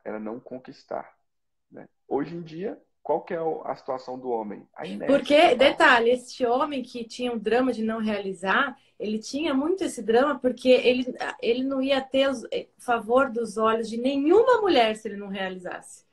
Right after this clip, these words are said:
Speaker 2: Porque a mulher não se sujeitava a isso.
Speaker 1: Perfeitamente.
Speaker 2: Porque ela sabia que ela é, é onde ela tava, ela sabia o valor dela.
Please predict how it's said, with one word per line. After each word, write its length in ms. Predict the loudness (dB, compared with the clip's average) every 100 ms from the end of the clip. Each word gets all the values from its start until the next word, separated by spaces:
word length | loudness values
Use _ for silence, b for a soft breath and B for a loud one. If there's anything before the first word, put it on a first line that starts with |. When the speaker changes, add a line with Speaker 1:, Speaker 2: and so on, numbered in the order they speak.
| _
Speaker 2:
Porque 200 | -10 -2
a 60 | 0
mulher 280 | 4 6 4
não 100 | 2
se 140 | -4
sujeitava 640 | -4 2 2 2 0 0
a 40 | -6
isso. 380 | -8 -10 -12 -12
Speaker 1:
Perfeitamente. 220 | -16 _ b b b
Speaker 2:
Porque 180 | -12 -2
ela 180 | 2 2
sabia 500 | 0 -2 0 2 2
que 120 | 0
ela 280 | -2 -2 -4 -6
é, 360 | -4 -4 -4 _
é 300 | -6 -4 -2
onde 240 | -2 -2 0
ela 160 | -2
tava, 380 | -2 -4 -4 -6
ela 140 | -8 -6
sabia 360 | -8 -2 -2
o 20 | 0
valor 380 | 0 -2 -4
dela. 340 | -4 -4 -6